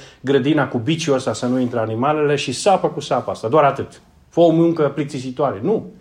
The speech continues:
Dumnezeu îl ia pe Adam și cheamă toate animalele pământului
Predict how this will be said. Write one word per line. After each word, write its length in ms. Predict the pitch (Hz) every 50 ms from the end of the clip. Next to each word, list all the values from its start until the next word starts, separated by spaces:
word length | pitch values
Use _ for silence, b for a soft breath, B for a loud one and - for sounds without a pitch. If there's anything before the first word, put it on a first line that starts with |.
| b b b b b b b b b b b _
Dumnezeu 440 | - 127 127 135 131 131 175 208 208
îl 60 | 185
ia 120 | 180 180
pe 120 | 175 175 170
Adam 300 | 147 139 123 131 107 98
și 100 | 92 -
cheamă 260 | - 147 135 135 131
toate 360 | 127 - - 208 208 202 -
animalele 380 | 175 151 143 143 156 160 156 139
pământului 640 | - - 123 120 131 123 - 117 101 98 95 B